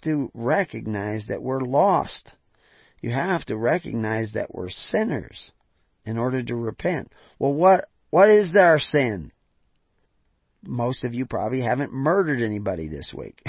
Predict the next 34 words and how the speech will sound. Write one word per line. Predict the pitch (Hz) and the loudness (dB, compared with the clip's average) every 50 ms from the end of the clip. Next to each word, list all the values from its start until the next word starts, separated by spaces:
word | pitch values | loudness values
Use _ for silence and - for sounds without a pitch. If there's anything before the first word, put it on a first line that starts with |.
| - - - - - - | -10 -10 -10 -12 -12 -12
<laughs> | - - - 185 208 - - | -10 -4 -2 -2 -2 -2 -2
Most | 165 165 170 165 156 - - 143 | -2 0 2 2 2 0 -4 -6
of | 139 131 | -4 -2
you, | 135 135 127 - - - - - - _ _ - | -2 -4 -4 -6 -10 -20 -20 -20 -20 _ _ 0
pro-, | - 147 139 135 - 143 | 4 4 4 4 4 4
well, | 143 127 113 113 113 - _ - | 2 2 4 2 0 -4 _ -4
actually, | 110 120 117 - 135 131 120 110 110 117 120 - _ _ _ _ _ _ _ _ | -4 -4 -2 -2 -2 -2 -2 -2 -4 -6 -8 -12 _ _ _ _ _ _ _ _
you | - 113 107 | -8 -6 -6
know, | 90 82 101 127 127 - | -6 -6 -6 -8 -8 -8
if | 110 104 - | -10 -10 -8
your | 104 98 95 92 | -8 -8 -8 -8
government | 85 90 110 95 107 156 165 135 98 76 80 | -10 -10 -8 -6 -4 -4 -4 -4 -4 -6 -8
is | 78 92 98 | -10 -12 -10
murdering | 95 92 101 107 110 101 101 95 92 | -10 -8 -8 -6 -6 -6 -6 -6 -6
in | 98 98 95 | -6 -6 -6
your | 92 92 85 | -6 -8 -8
name, | 85 98 123 139 135 117 101 | -6 -6 -4 -4 -4 -4 -6
then | 98 101 95 | -6 -8 -8
you | 101 104 | -6 -6
have. | 123 117 135 151 143 101 - 80 - - _ _ _ _ _ _ _ _ _ _ _ _ _ _ _ _ - | -6 -4 -4 -4 -6 -8 -10 -12 -18 -20 _ _ _ _ _ _ _ _ _ _ _ _ _ _ _ _ -8
Uh, | 123 120 | -6 -6
what | 113 - 143 151 151 | -6 -4 -4 -4 -2
was | 151 147 139 | -2 -2 -2
it? | 147 135 123 120 | -2 -4 -4 -4
Uh, | 131 135 127 120 117 - - - | -2 -2 0 0 -2 -2 -6 -8
I | - 110 107 | -10 -8 -8
think | 104 127 123 - | -8 -8 -8 -8
Obama | - 90 85 95 98 131 147 143 113 | -10 -10 -8 -6 -6 -6 -6 -6 -8
spent | - - - - 117 110 104 - _ | -10 -10 -8 -8 -6 -6 -8 -10 _
several, | - - - - - - 131 143 160 170 160 147 143 143 139 131 120 110 107 - _ _ _ _ _ _ _ _ _ _ - | -20 -20 -18 -14 -10 -8 -6 -4 -4 -4 -6 -6 -4 -4 -2 -2 -2 -4 -6 -8 _ _ _ _ _ _ _ _ _ _ -12
not | 95 - | -12 -10
several, | - - 95 87 98 98 - - - - - - | -8 -6 -4 -4 -4 -4 -6 -10 -12 -14 -16 -14
I | |
mean, | 78 85 85 80 85 | -12 -12 -12 -12 -14